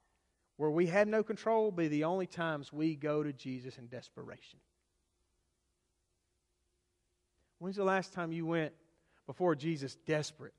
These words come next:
to meet with Jesus? And it wasn't because of a cancer or an illness or a lost job. When's the last time you really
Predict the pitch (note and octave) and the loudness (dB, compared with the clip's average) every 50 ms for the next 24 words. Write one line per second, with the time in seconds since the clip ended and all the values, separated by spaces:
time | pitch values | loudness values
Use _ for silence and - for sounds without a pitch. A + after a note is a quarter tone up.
0 | _ _ _ - D3 C#3 C#3+ C#3+ C3+ A#2 A#2 A2+ G#2+ C3 A#2+ A2 A2 C#3+ - - | _ _ _ -10 -8 -6 -4 -4 -6 -6 -10 -14 -14 -16 -16 -16 -16 -18 -20 -20
1 | - - _ _ _ _ _ _ _ _ _ _ _ _ _ _ - D3 D3 C#3 | -20 -20 _ _ _ _ _ _ _ _ _ _ _ _ _ _ -10 -8 -8 -6
2 | B2 B2+ D#3+ E3+ E3 D#3 D3 C3+ C3+ - - D#3 D3+ D3 C#3 B2+ A#2 A#2 A2+ G#2+ | -2 2 4 4 4 4 0 -6 -6 0 4 6 6 6 4 2 -2 -6 -12 -14
3 | A#2 A#2+ A2+ - _ _ _ - - D#3 D#3+ D#3 D3 C#3 - - C3 - _ _ | -16 -20 -20 -20 _ _ _ -12 -6 -4 -2 -2 -2 -4 -10 -16 -18 -20 _ _
4 | _ _ _ _ _ _ _ _ _ _ _ _ _ _ _ _ _ _ _ - | _ _ _ _ _ _ _ _ _ _ _ _ _ _ _ _ _ _ _ -4
5 | C#3+ D3 C#3+ - E3+ F3+ F3 E3 D3+ B2+ A2 - - - - - _ _ _ _ | -2 -2 0 4 4 6 6 4 2 -2 -8 -12 -16 -20 -20 -20 _ _ _ _
6 | _ _ _ _ _ _ _ - C#3+ C#3+ C3+ C#3 D3 D3 C#3 - - - - C3+ | _ _ _ _ _ _ _ -8 -4 -4 0 2 2 2 2 0 -4 -10 -6 -4
7 | B2+ A2+ G2+ F2+ - _ _ _ _ _ _ _ _ _ _ _ _ _ _ _ | -4 -4 -4 -10 -12 _ _ _ _ _ _ _ _ _ _ _ _ _ _ _
8 | _ _ _ _ _ _ _ _ _ _ _ _ _ _ _ _ _ _ _ _ | _ _ _ _ _ _ _ _ _ _ _ _ _ _ _ _ _ _ _ _
9 | _ _ _ _ _ _ _ _ - E3 G3+ G3+ G3 A3 G#3+ G#3 - - A3 G#3 | _ _ _ _ _ _ _ _ -4 -2 -2 2 6 6 6 6 6 2 0 2
10 | F#3+ F#3+ G3+ F#3 F3 G3+ G#3+ A3 G#3 F#3 D#3+ B2+ A#2 | 2 4 2 4 8 12 12 12 12 12 10 2 0